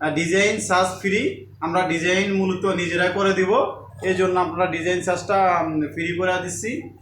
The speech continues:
যাতে আপনাদের লা-, লাভ হয়। মূলত একটা ডিজাইন করতে হলো, উম, আহ,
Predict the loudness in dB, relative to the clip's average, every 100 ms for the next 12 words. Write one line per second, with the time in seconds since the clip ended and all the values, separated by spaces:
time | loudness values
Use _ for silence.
0 | _ -4 -2 0 -2 -2 -4 -4 -4 -4
1 | 0 2 4 4 4 2 2 2 2 0
2 | 0 -4 -14 -18 -6 0 2 2 0 2
3 | 0 2 0 2 2 0 -2 -2 -2 2
4 | 2 2 2 0 2 2 2 0 0 -6
5 | -8 -18 -6 -2